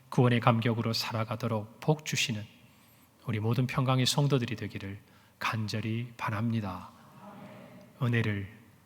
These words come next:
은혜로 간직하십시다. 기도하겠습니다.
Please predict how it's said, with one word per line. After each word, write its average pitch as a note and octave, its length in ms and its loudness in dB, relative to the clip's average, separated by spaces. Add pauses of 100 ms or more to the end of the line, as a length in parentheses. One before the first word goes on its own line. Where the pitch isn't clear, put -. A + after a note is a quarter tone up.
(240)
은혜로 A#2+ 480 0 (440)
간직하십시다. - 880 -4 (960)
기도하겠습니다. A2+ 960 2